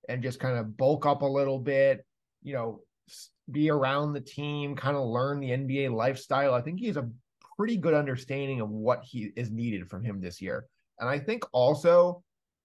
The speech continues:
uh, compared to the other Rookie of the Year candidates like Wemby or Scoot,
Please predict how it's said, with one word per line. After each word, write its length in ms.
uh, 60
compared 480
to 80
the 160
other 240
Rookie 300
of 60
the 60
Year 160
candidates 640
like 180
Wemby 640
or 80
Scoot, 580